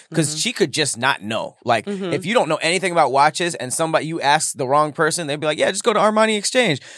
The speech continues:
Speaker 1: They could just not know. I don't, I don't think she was, like, actively like, "I'm gonna get him a shitty watch." Like, if you explain to the person, like, "If I wear this, my coworkers will make fun of me," they'll be like, "Okay, for sure.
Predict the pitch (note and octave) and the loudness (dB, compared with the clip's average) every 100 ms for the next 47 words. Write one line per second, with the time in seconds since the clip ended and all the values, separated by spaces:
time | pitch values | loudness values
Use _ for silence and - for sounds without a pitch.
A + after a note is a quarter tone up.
0 | - - _ _ D#3 G3+ - F3 D3+ C3+ | -20 -20 _ _ 2 2 2 0 0 0
1 | C3+ C3 A2+ B2 G2+ F#3+ F3 - G3 F3+ | 2 2 2 0 4 4 2 4 4 4
2 | E3 - A#2+ - F3 D3 C3+ C3 C3+ C#3+ | 0 -2 -4 -2 0 0 2 2 4 2
3 | C#3 B2+ B2+ A2+ G#2+ - C3+ B2+ A2 A2 | 0 -2 2 2 2 0 0 0 -2 -2
4 | A#2 F#2+ G2 A#2+ G#2 G2+ G2 D#2+ - A#2 | -2 -4 -4 -4 -4 0 0 0 -2 -2
5 | - A#2+ - - D3+ F#3 - - E3 G#3 | 0 -2 -2 -8 2 2 2 2 0 0
6 | A3+ C#3+ B2 A2 G2+ - - - - _ | -2 0 0 0 -2 -2 -8 -20 -20 _
7 | A#2+ A#2 C#3 C#3 C#3 C3 B2 A#2+ - - | -4 2 4 4 4 2 2 0 -2 -2
8 | A#2+ - B2 A#2+ A2+ A2 G#2 G#2+ G#2+ B2 | -2 0 0 0 -2 -4 -4 -4 -2 0
9 | B2+ B2+ C3+ C3+ _ - A2+ A2+ G2 D3+ | 0 0 -2 -6 _ -10 -4 -2 0 0
10 | D#3 A#2+ G#2 A2+ - F#2+ | 0 0 0 -2 -2 -4